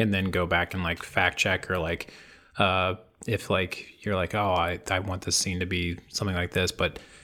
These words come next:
it'd be more poignant if it was in this specific kind of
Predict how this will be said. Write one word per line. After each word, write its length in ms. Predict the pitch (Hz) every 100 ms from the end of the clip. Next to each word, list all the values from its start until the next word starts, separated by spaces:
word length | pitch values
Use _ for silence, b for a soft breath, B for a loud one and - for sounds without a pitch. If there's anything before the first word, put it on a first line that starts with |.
| B
it'd 240 | - 101 101
be 100 | 98
more 180 | 95 92
poignant 520 | - 127 101 92 92
if 180 | 101 -
it 40 |
was 180 | 101 101
in 200 | - 110
this 160 | 104
specific 840 | - 104 - 104 - 87 - - - _ _ _ -
kind 280 | - 104 92
of 420 | 87 87 - -